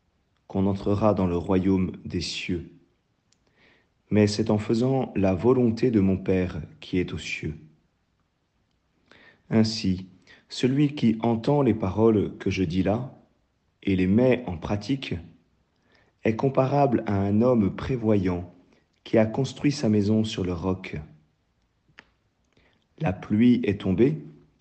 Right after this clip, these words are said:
les torrents ont dévalé, les vents ont soufflé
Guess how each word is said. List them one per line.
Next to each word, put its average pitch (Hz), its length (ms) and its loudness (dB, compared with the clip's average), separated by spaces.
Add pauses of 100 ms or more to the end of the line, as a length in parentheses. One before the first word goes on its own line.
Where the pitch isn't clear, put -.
(300)
les 98 140 0
torrents 113 580 2
ont 95 140 -2
dévalé, 104 560 4 (560)
les 104 120 4
vents 120 300 4
ont 101 100 2
soufflé 135 720 0